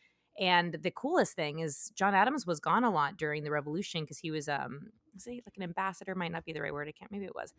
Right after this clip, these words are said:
He was in France and he was in, in some other places, uh, like, representing America.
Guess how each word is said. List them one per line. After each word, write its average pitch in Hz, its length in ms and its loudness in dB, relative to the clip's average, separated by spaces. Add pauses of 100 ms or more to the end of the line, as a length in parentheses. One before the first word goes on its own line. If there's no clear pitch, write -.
(320)
He 311 140 2
was 294 100 2
in 269 80 2
France 233 320 4
and 214 100 2
he 214 120 4
was 190 100 0
in, 180 300 -4
in 165 360 -2 (360)
some 175 280 -2
other 175 200 2
places, 156 800 -2
uh, 131 480 0 (120)
like, 165 160 -4
representing 156 480 0
America. 147 480 2